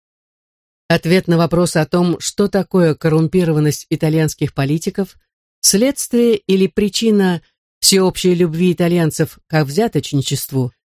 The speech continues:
вероятно, выросший из корпоративизма – до сих пор не ясен.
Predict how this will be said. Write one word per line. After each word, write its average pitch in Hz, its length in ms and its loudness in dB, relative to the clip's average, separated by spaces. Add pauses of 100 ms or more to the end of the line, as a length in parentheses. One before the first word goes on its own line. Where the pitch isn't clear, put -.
(440)
вероятно, 170 600 2
выросший 165 480 0
из - 280 -4
корпоративизма – 156 920 0 (540)
до 247 160 2
сих - 300 -2
пор 185 240 0 (260)
не 175 220 4
ясен. 131 480 -4